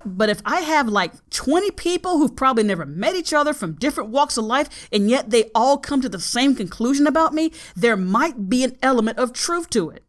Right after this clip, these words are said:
And it's okay to acknowledge that. It's okay to acknowledge the weakness. It's okay to acknowledge the anger. It's okay to acknowledge that, yes, we let our emotions rule us. Welcome to the human race. We all do that. We human beings have those moments of emotional weakness.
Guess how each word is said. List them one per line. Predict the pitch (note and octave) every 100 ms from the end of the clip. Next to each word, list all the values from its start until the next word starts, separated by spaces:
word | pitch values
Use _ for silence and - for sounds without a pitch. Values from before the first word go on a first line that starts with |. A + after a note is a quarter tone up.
| -
And | G#3+
it's | A#3+ B3+
okay | C4 B3+ B3
to | B3 C#4+
acknowledge | B3+ C#4+ E4 A3
that. | C#3+
It's | C3
okay | G3+ - B3
to | C#4 D4
acknowledge | A3 A3+ C#4+ C#4
the | G3+
weakness. | F#3 A3 C#3 - - -
It's | - -
okay | B3 B3 B3+
to | B3+ C4+
acknowledge | F#3+ G#3+ A#3+ A#3
the | A#3
anger. | G#3 C#4+ G#3+ C#3 - - -
It's | G#3
okay | A#3 A#3 B3+ C4
to | - C4
acknowledge | E3+ G3 A3+ A#3
that, | G3 G#3 - - -
yes, | G3 C#4 - E3+
we | A3
let | A3 F#3 G#3+ G#3
our | G#3+ G#3+
emotions | G3 G#3+ A#3+ A#3+ G#3
rule | F#3 B3 D#4 -
us. | - - - _
Welcome | G3 G#3+ - A#3
to | A#3
the | A#3
human | B3 B3
race. | B3 E4+ E3+ - - -
We | G#3
all | D4
do | A#3+ F3
that. | - - -
We | - G#3 D4 F4+
human | E4 D4+ A#3+ F3
beings | A#3+ G#3 F3 F3 -
have | A#3+ A#3+ G3
those | A3+ G#3
moments | F3+ G3+ A#3 A#3 A3
of |
emotional | G3+ F3 G3+ G3 G#3 G3+ F3
weakness. | F#3 - - - -